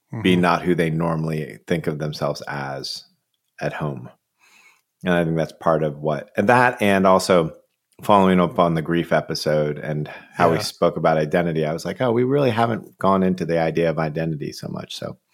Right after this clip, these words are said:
Speaker 2: Yeah, we've had a
Speaker 1: I'm
Speaker 2: lot of people
Speaker 1: excited.
Speaker 2: reach out and say, "Wow, I love the grief episode," and I was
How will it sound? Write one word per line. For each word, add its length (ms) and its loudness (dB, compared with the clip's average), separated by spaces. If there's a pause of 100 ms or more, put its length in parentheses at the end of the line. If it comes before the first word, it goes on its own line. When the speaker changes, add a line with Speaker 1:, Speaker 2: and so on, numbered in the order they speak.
(360)
Speaker 2:
Yeah, 160 8
we've 100 8
had 140 6
a 20 6
Speaker 1:
I'm 60 8
Speaker 2:
lot 140 8
of 60 4
people 200 6
Speaker 1:
excited. 60 4
Speaker 2:
reach 220 2
out 200 4
and 120 -4
say, 300 0
"Wow, 320 6
I 80 4
love 360 2
the 100 6
grief 280 4
episode," 600 6
and 360 2
I 120 4
was 540 0